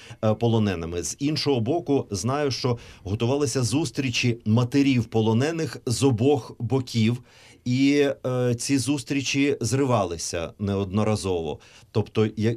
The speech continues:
якимось чимоно-, чином не вдавалося перетнути оцю межу розм-, ну,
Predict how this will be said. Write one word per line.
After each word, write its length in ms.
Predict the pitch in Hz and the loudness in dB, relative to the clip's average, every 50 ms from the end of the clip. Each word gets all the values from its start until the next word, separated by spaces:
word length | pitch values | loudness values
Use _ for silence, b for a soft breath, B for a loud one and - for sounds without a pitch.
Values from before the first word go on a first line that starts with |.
| - 107 110 | -4 -6 -4
якимось 400 | 110 107 110 139 123 120 110 - | -2 -2 0 0 0 0 0 0
чимоно-, 600 | - - 147 147 143 135 127 123 123 123 - 113 | -2 -2 -2 0 0 0 0 0 -2 -2 -4 -4
чином 420 | - 139 143 143 131 123 120 117 - - | -2 -2 0 0 0 0 0 -2 -2 0
не 220 | 120 120 127 135 | 2 2 4 4
вдавалося 680 | 117 107 131 127 127 127 123 120 110 - - 110 110 | 2 2 2 2 2 2 2 2 0 0 2 0 0
перетнути 720 | - - - - 117 110 110 107 - 120 113 107 - - 104 | 0 -2 -4 -2 0 0 0 0 2 2 2 2 2 2 0
оцю 460 | 107 - 101 104 - - 110 104 104 - | 0 0 -4 -6 -4 -2 -2 -2 -2 0
межу 340 | 107 110 104 98 110 123 151 | 0 0 0 0 0 -2 -2
розм-, 320 | 170 156 110 123 131 120 85 | -2 -2 -2 -2 -4 -4 -2
ну, 340 | 117 120 123 117 107 95 | 0 0 0 0 0 -2